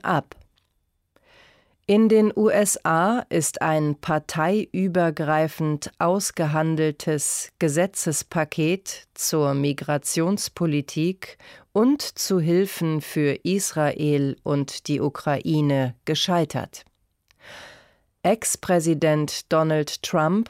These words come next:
hatte seine republikanischen Parteifreunde aufgefordert, keinen Kompromiss einzugehen.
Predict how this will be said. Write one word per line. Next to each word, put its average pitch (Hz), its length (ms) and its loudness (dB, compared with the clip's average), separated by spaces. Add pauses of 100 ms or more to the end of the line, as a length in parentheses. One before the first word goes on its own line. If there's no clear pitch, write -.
(120)
hatte 156 400 -2
seine 143 640 2
republikanischen 156 1400 0
Parteifreunde 156 1400 0
aufgefordert, 160 1040 0 (380)
keinen 156 560 2
Kompromiss 185 880 0
einzugehen. 131 960 -2